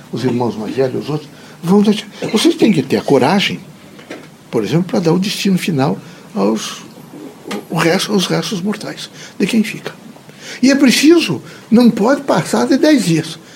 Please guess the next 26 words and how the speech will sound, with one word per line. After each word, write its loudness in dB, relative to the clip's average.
Ficar -2
choramingando 4
aqui, -2
ficar -2
num 4
estágio -2
permanente 4
de -2
sofrimento, 0
não 0
é? 0
Só 0
há 6
uma 2
coisa 2
que -10
vocês 0
devem 0
conter. -4
Veja, -4
não 2
deixe -2
o -4
mal -4
tomar -8
conta -6